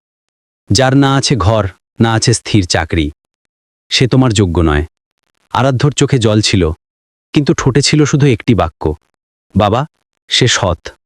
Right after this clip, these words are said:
বাবা বিদ্রূপের হাসি হেসে বললেন, "সততা দিয়ে ঘর চলে না বেটা, ব্যাংক ব্যালেন্স দিয়ে চলে।"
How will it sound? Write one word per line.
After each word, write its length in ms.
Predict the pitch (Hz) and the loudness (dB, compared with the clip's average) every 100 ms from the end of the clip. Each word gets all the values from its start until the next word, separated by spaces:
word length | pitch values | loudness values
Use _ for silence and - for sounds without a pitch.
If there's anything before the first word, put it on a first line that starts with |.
| _ _ _ _ _ | _ _ _ _ _
বাবা 220 | 110 131 160 | 0 2 2
বিদ্রূপের 480 | 151 135 160 180 | 2 0 0 2
হাসি 300 | 147 139 - | 2 2 2
হেসে 200 | 135 131 | 2 2
বললেন, 420 | 139 131 127 92 95 _ _ _ _ - | 2 4 4 2 -2 _ _ _ _ -6
"সততা 420 | - 131 143 156 | -2 0 0 0
দিয়ে 180 | 139 147 | 2 2
ঘর 240 | 98 110 | 2 -2
চলে 280 | 110 101 90 | 0 0 0
না 100 | 82 | 0
বেটা, 300 | 85 87 82 - _ _ _ _ 92 | 0 -2 -2 -6 _ _ _ _ -2
ব্যাংক 260 | 110 107 | 2 2
ব্যালেন্স 380 | 98 101 104 90 | 0 2 2 0
দিয়ে 140 | 92 | -2
চলে।" 280 | 82 85 78 | 0 0 -2